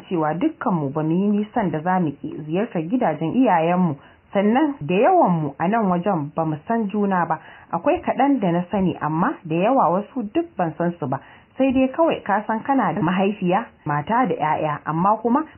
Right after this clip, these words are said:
baka san matar ba, baka san 'ya'yan ba, kuma sunan an fito daga tsatso ɗaya. Shi ne na yanke wani tunani, me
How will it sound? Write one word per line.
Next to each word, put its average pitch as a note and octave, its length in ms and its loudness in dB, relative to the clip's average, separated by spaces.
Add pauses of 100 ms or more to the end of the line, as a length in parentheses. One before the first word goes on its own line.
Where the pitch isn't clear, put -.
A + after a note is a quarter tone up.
baka - 260 -6
san A#3+ 120 2
matar G3+ 420 2
ba, B3 220 2
baka D#3 260 -6
san E3+ 140 -2
'ya'yan E3+ 400 -2
ba, C#3+ 80 -4 (140)
kuma A3+ 240 -2 (100)
sunan C4 380 2 (100)
an G#3+ 160 0
fito C#4+ 300 0
daga E3 220 0
tsatso F3+ 300 -2
ɗaya. C3 260 -2 (360)
Shi C#4+ 140 4
ne B3+ 180 4
na G3 100 2
yanke G#3 380 2
wani F#3 280 2
tunani, D3+ 520 -2
me F3 220 0